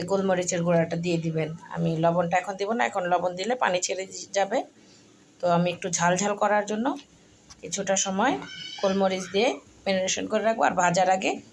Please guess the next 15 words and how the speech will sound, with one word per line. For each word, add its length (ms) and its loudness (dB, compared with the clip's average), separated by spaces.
লবণ 320 4
দিয়ে 160 2
দিব। 200 -8
এই 140 -4
যে 120 -6
একটা 240 -4
হয়ে 220 2
গেছে, 320 0
আমি 300 -2
সেমভাবে 640 2
অন্যগুলাতেও 720 2
দিয়ে 200 2
দিচ্ছি 420 -2
গোলমরিচের 560 0
গুঁড়া। 260 -8